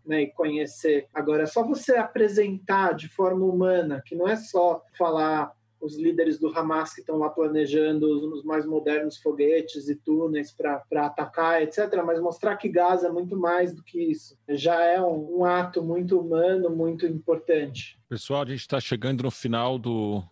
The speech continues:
Speaker 2: do episódio. E a gente termina o episódio perguntando que novas pontes podem ainda ser construídas entre o judaísmo e a defesa dos direitos humanos.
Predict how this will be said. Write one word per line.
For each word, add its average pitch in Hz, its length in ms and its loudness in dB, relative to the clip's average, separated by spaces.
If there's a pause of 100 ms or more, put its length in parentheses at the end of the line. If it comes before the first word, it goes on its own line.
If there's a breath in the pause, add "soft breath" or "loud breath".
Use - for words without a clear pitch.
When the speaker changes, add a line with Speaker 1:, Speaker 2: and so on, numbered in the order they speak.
(140)
Speaker 2:
do 101 140 -6
episódio. 92 680 -2 (320)
E 113 80 -6
a 117 80 0
gente 135 540 -6 (260)
termina 135 360 -2
o - 20 0
episódio 151 500 -2
perguntando 143 840 -4 (300)
que - 100 -2
novas 175 540 0
pontes 147 520 -4
podem 123 440 -2
ainda 117 180 -2
ser 117 160 -4
construídas 110 960 -4 (380)
entre 110 260 -6
o 110 60 0
judaísmo 104 760 -2
e 101 80 0
a 101 40 0
defesa 98 360 -4
dos 95 120 -4
direitos 87 420 -4
humanos. 78 640 -8